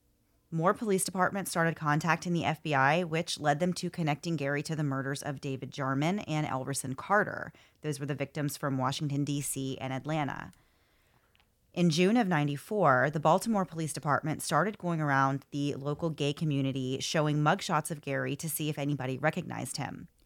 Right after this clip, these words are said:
They said that he was clean-cut, smooth-talking, and passed himself off as a construction worker or a sex worker in order to meet victims in gay bars.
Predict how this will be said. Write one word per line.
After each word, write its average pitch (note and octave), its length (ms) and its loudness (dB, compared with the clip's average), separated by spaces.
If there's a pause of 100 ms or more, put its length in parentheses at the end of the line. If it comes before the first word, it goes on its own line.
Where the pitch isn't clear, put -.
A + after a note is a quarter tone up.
(640)
They E3 340 4
said D3 240 2
that D3+ 100 -2
he C#3+ 140 -4
was B2+ 160 -6
clean-cut, F3 760 4
smooth-talking, D#3 960 2
and C#3 260 0
passed D3+ 280 0
himself F3 320 0
off C#3 260 4
as C3+ 140 -2
a C#3+ 60 -6
construction G3 560 0
worker G3 440 0
or E3 160 0
a E3 80 2
sex - 320 -2
worker C3 360 -2
in D3+ 160 -2
order D3 160 0
to D#3 120 -4
meet C#3 240 0
victims C#3+ 420 -6
in C#3 220 -6
gay C3+ 240 -6
bars. - 540 -6